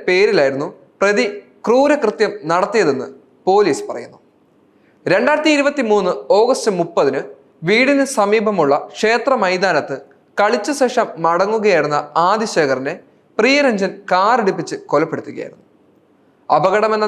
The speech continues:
നിലയിൽ മനഃപൂർവ്വമല്ലാത്ത നരഹത്യാ കുറ്റമാണ് ആദ്യം പോലീസ് കേസെടുത്തത്. എന്നാൽ സംഭവത്തിന്റെ സി സി ടി വി ദൃശ്യം പുറത്തു വന്നത് കേസിന്റെ നിർണായകമായ തെളിവായി മാറി.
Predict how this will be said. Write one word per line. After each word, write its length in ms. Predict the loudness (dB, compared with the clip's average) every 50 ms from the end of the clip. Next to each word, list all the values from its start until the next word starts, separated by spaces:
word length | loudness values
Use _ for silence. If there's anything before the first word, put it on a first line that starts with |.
| 0
നിലയിൽ 280 | 2 2 2 2 0 -2 -4 -10 -18 -20 -8 -2 0
മനഃപൂർവ്വമല്ലാത്ത 840 | 0 0 0 0 0 2 2 2 2 2 2 2 2 0 2 2 0 0 0 -2 -2 0
നരഹത്യാ 420 | 0 2 2 0 0 0 0 -2 0 -2
കുറ്റമാണ് 400 | -2 -2 0 0 0 0 0 -2 -4 -8 -18 _ _ -4 0 2 2
ആദ്യം 280 | 2 2 0 -2 -4 -4 -6 -14 -20 -10 -4 -2
പോലീസ് 420 | 2 2 2 2 2 -2 -4 -6 -14 -18 _ _ _ _ -2
കേസെടുത്തത്. 540 | 0 0 0 0 -4 -6 -8 -8 -14 -16 -16 -18 _ _ _ _ _ _ _ _ _ _ _ _ _ _ 0
എന്നാൽ 300 | 0 2 2 2 0 -2 -4 -8 -6 0
സംഭവത്തിന്റെ 640 | 0 0 0 2 2 2 2 2 0 -2 -2 0 -2 -2 -4 -8 -6
സി 140 | -2 -2 -2 0 0
സി 100 | -2 -2 -2
ടി 80 | -2 -2 0
വി 80 | 0 0 0 0
ദൃശ്യം 320 | 0 -2 0 0 -2 -2 -2 -2 -2
പുറത്തു 300 | 0 0 0 0 0 0
വന്നത് 260 | 0 0 -2 -4 -6 -8 -8 -14 _ _ _ _ _ -2 0
കേസിന്റെ 400 | 0 0 2 0 0 0 0 0 0 -4 -6 -2 0
നിർണായകമായ 680 | 0 0 0 0 0 0 0 0 -2 0 0 2 2 0 0 -2 -6 -14 -2 -2
തെളിവായി 360 | 0 2 2 2 2 0 0 -6
മാറി. 180 | -8 -10 -10